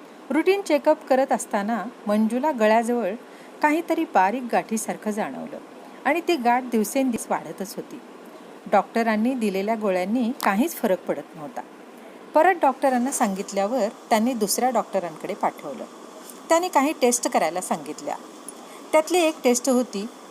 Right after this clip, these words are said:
एफ एन ए सी. टेस्ट रिपोर्ट पॉझिटिव्ह आला. पुन्हा टेस्ट करायला सांगितली. टेस्ट करणाऱ्या डॉक्टरांनी आम्हाला बोलवलं. आम्हाला काय चाललंय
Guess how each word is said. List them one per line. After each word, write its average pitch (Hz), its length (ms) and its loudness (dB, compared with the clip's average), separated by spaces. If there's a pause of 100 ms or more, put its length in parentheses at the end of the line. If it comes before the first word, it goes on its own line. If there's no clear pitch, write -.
एफ 196 200 0
एन 262 160 4
ए 170 100 0
सी. - 200 -4 (880)
टेस्ट 359 260 4
रिपोर्ट 285 480 4
पॉझिटिव्ह 180 440 0
आला. 139 200 -8 (720)
पुन्हा 214 220 4
टेस्ट 294 360 0
करायला 302 300 6
सांगितली. 254 540 -2 (800)
टेस्ट 214 260 2
करणाऱ्या 202 440 2
डॉक्टरांनी 202 600 0
आम्हाला 190 400 0
बोलवलं. 156 460 -6 (720)
आम्हाला 262 300 4
काय 254 320 2
चाललंय 220 440 0